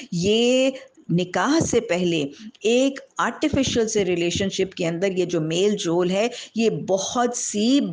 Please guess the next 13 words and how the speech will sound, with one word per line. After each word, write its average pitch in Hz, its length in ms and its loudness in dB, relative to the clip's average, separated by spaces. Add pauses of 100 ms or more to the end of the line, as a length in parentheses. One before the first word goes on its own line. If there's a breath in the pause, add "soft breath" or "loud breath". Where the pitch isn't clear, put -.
(140)
बदगुमानियों 180 1000 2
और - 180 -2
बहुत 185 400 -2
सी 202 120 -2
मज-, 165 380 -2
बदमज़गियों 180 840 0 (300 loud breath)
और 220 100 2 (200)
बाद 277 320 0
की 233 100 -4
बहुत 190 400 -2
सी 254 120 -2
मिसअंडरस्टैंडिंग्स 175 880 -2
और 170 100 2